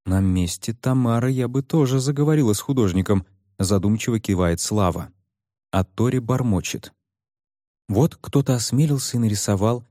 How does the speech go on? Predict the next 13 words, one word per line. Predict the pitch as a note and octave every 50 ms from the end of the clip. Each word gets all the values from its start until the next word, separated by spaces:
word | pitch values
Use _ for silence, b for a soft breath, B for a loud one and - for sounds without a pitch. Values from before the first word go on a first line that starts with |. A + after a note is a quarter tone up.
| _ _ _
кто-то | - - D#3 D3 D3+ D3
осмелился | C#3 - - D#3+ F3 D#3+ C#3+ A#2 - - A#2
и |
познакомился, | A2 - A#2 G2+ G#2 A2 G#2+ G#2+ - D3 D3 D3 C#3 C3 - - C3+ A2+ - _ _ _ _ _ _ _ _ _ _
а | - C3 C#3
мы | D3+ E3+ G3+
в | F3+ D3+ C#3+
итоге | - - D3+ D3+ C3+ C#3 C3+
оказались | C3 - C3 B2 A2 B2 D3 D#3 C#3+ C3 - - -
тут, | _ - E3 F#3+ - - _ _ _ _
стоим | - - - - C3 B2+ C#3 D#3 D3+ D#3
и |
смотрим. | D3 - - C3+ C3 B2 A#2+ - A#2+ A#2 A2 A2